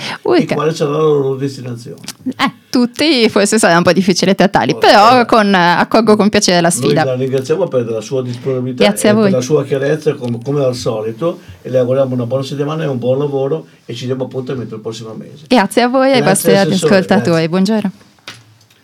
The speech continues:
Speaker 2: Bene, ritorniamo con la nostra trasmissione Il Punto e abbiamo ospite un consigliere comunale che è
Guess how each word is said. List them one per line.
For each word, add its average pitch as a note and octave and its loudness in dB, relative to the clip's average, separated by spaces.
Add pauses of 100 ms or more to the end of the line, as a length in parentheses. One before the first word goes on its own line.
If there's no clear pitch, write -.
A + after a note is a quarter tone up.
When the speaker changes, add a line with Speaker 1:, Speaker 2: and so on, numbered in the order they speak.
(160)
Speaker 2:
Bene, A#2+ -6
ritorniamo C#3 -4
con B2+ -8
la B2+ -4
nostra C#3 -6
trasmissione C3 -6
Il E3+ -4
Punto D#3+ -4
e B2+ -8
abbiamo B2 -6
ospite F3+ -6
un A#2 -8
consigliere B2 -8
comunale B2 -8
che A#2 -6
è G#2 -10